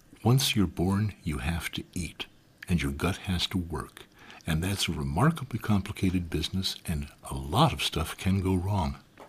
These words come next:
Not just the mechanical problems that occur when, say, there's been a volvulus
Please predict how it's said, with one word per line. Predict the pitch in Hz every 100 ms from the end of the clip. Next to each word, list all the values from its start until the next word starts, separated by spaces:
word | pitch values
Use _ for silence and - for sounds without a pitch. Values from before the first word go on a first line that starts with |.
| - - _ - - - - - - - - - -
Not | - 190
just | - 185
the | 147
mechanical | 98 - 190 196 -
problems | - 62 - 113 131
that | 110 95
occur | - 104 107
when, | 98 85 80
say, | 78 - 85
there's | 80 -
been | 80 71
a |
volvulus | 64 69 80 80 90 123 - -